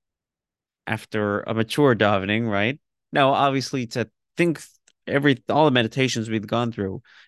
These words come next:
every single day is challenging, right? Hasidim used to daven for a long time for a reason.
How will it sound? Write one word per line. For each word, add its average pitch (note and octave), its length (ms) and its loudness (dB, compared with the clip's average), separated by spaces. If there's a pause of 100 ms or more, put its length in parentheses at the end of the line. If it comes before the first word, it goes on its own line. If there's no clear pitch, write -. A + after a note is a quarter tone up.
every A#2+ 220 2
single G#2 240 0
day G#2 160 2
is F#2+ 140 -2
challenging, B2 640 -2 (120)
right? A#2+ 180 -4
Hasidim A#2 400 2
used A2+ 120 2
to A2+ 80 2
daven G#2+ 300 2
for - 100 -4
a G2+ 80 2
long G#2 220 0
time G#2+ 240 -2
for G2 180 -4
a F#2+ 40 -2
reason. G2+ 360 -4